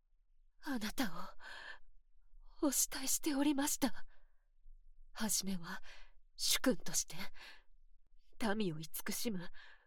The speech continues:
海のように深い懐を持つあなたを尊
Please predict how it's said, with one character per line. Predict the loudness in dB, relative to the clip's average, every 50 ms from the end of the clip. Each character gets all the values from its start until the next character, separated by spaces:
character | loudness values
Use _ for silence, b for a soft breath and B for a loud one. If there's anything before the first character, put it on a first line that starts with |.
| b -20 -2 2
海 | 4 6 6 8 6
の | 6 6 4
よ | 4 4 4
う | 4
に | 4 2
深 | -2 -2 0 0 2 2
い | 2
懐 | 2 0 0 0 0 2 4 4 6 6 6
を | 4
持 | 4 0 2
つ | 4 2 4 4
あ | 2 0 -2
な | -2 -4
た | -4 -4 -4
を | -2 -2 -4 -6 b b b b b b b b b b -20 -20 -20 -20 _ -14 -4
尊 | 0 2 2 2 2 0